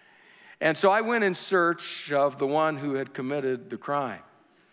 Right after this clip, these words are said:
And I found Miranda, and I found some crumbs on the way to her room. I found Miranda with,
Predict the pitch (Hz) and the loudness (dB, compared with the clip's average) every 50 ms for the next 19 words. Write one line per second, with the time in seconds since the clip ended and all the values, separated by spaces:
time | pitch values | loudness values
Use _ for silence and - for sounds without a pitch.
0 | _ _ _ - - - - - - 151 156 165 160 - 214 220 240 269 269 254 | _ _ _ -20 -20 -20 -14 -4 0 2 4 4 4 4 4 4 4 4 2 4
1 | 226 180 160 160 156 165 190 226 214 175 151 139 - - 165 180 185 180 156 - | 4 4 6 4 4 2 2 2 2 4 2 2 2 2 2 2 2 0 -2 -4
2 | - 156 139 135 127 123 - - 165 165 151 143 143 151 139 147 135 131 131 135 | -4 -4 -4 -4 -6 -8 -4 -2 0 2 2 2 0 0 0 0 0 0 2 0
3 | 143 147 143 135 135 131 123 120 143 165 160 143 135 131 - 185 208 220 220 185 | 2 2 2 2 0 0 0 0 0 2 2 2 2 2 2 2 2 2 2 2
4 | 147 139 139 143 160 160 160 151 143 143 131 - | 0 0 0 0 0 0 -2 0 2 0 0 0